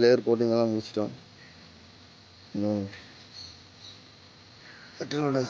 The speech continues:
திக்னஸ் எவ்வளோ ஏறி தெரியும் உங்களுக்கு. ஆ,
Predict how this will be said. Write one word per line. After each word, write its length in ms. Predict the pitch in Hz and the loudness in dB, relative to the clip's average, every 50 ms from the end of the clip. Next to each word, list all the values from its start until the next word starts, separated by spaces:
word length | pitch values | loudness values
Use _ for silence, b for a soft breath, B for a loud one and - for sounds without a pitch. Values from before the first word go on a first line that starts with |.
| - - - | -6 -14 -14
திக்னஸ் 340 | - - - 147 143 131 139 127 | -10 -2 0 2 2 6 8 8
எவ்வளோ 140 | 127 123 123 123 | 8 10 10 10
ஏறி 100 | 131 135 123 110 - 110 | 8 8 6 4 4 4
தெரியும் 220 | 107 113 113 113 | 4 6 6 4
உங்களுக்கு. 240 | 110 107 107 110 139 165 160 - - - - - - - - - - - - - - - - - - - - - - - - - - - - - - - - - - - - - - - - - - - - - - - - - - - - - - - - - 117 120 | 4 4 4 4 2 0 -2 -8 -18 -20 -20 -20 -20 -20 -20 -20 -20 -20 -20 -20 -20 -20 -20 -20 -20 -20 -20 -20 -20 -20 -20 -20 -20 -20 -20 -20 -20 -20 -20 -20 -20 -20 -20 -20 -20 -20 -20 -20 -20 -20 -20 -20 -20 -20 -20 -20 -20 -20 -20 -20 -20 -20 -14 -8 -4 -2
ஆ, 100 | 117 110 | -2 -4